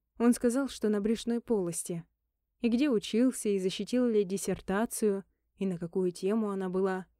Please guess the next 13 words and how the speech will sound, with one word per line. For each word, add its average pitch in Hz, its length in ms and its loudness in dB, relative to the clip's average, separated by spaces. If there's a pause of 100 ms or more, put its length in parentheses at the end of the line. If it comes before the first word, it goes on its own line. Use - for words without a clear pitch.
(220)
и 233 100 2
где 240 160 2
познакомился 226 760 2
со 196 140 -4
своей 226 360 2
Катей, 196 540 -2 (480)
и 190 60 -2
почему 180 420 -4
она 208 180 0
работает 175 420 -2
в - 80 -20
Таиланде, 185 760 -2 (360)
и... 208 320 0